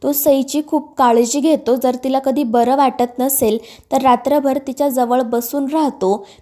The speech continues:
तिला रात्री अपरात्री क्लिनिकला घेऊन जातो. इतकंच नाही, तर रोज तिचे केसही धुवून देतो." आणि हे सगळं ऐकून इतर पालकांना सागरचं खूप कौतुक वाटत असतं.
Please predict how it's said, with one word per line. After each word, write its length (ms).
तिला 180
रात्री 380
अपरात्री 600
क्लिनिकला 640
घेऊन 380
जातो. 500
इतकंच 520
नाही, 320
तर 120
रोज 360
तिचे 240
केसही 580
धुवून 440
देतो." 560
आणि 200
हे 200
सगळं 420
ऐकून 440
इतर 260
पालकांना 600
सागरचं 680
खूप 280
कौतुक 440
वाटत 340
असतं. 420